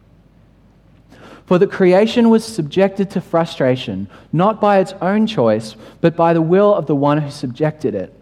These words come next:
in hope that the creation itself will be liberated from its bondage to decay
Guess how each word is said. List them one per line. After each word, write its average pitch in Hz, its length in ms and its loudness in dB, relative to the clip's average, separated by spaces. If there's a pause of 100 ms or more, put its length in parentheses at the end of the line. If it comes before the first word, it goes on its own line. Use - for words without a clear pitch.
(400)
in 160 100 2
hope 208 580 -2
that 156 160 0
the 151 60 -2
creation 175 600 0
itself 147 760 -4 (380)
will 165 100 2
be 165 160 0
liberated 156 680 2
from 127 180 -4
its 120 140 -8
bondage 156 480 -2
to 165 120 -6
decay 113 560 -6